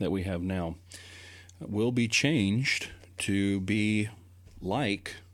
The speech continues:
the body of his glory. Um, <clears throat>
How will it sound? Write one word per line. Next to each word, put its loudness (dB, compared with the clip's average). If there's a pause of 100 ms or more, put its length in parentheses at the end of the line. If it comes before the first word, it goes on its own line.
(400)
the -4
body 2
of 0
his 0
glory. 0 (840)
Um, -2
<clears throat> 2